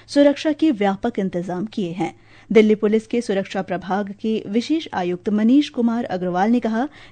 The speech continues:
कि आने वाले विशिष्ट अतिथियों की अधिकतम सुरक्षा सुनिश्चित करने के साथ-साथ आम लोगों को कम से कम असुविधा हो, इस बात का विशेष ध्यान रखा गया है।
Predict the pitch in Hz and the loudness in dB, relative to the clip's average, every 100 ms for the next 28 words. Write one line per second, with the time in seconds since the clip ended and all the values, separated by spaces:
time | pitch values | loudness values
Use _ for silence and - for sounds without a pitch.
0 | - 285 277 320 320 311 311 294 220 - | 0 4 6 6 4 2 0 0 -2 -4
1 | 240 - 185 190 190 - 254 254 254 - | -10 -8 -8 -8 -6 -2 -2 -2 -8 -4
2 | 202 208 240 - 349 339 208 196 - 202 | -4 -2 -4 -2 -2 -2 -4 -6 -8 -6
3 | 190 175 - 175 180 175 220 208 - 196 | -6 -6 -6 -8 -8 -4 -4 -4 -4 -2
4 | 262 - 202 170 156 - - - - 240 | -2 -2 -4 -4 -10 -16 -20 -14 -2 0
5 | 285 320 277 269 277 285 294 294 254 285 | 2 4 2 0 -2 -2 -2 -2 0 0
6 | 320 - 285 294 - 240 262 196 190 190 | 0 -2 -4 -2 0 2 2 0 -4 -6
7 | 185 190 269 247 294 - - - 226 226 | -6 -2 -2 0 -2 -6 -12 -4 -2 0
8 | 220 294 - 294 262 220 - 277 277 - | -2 -2 -2 -2 0 -2 0 -2 -2 -6
9 | 180 180 165 - - 262 220 175 160 165 | -6 -4 -4 -4 -2 -2 -2 -4 -2 -4
10 | 190 190 - | -4 -6 -10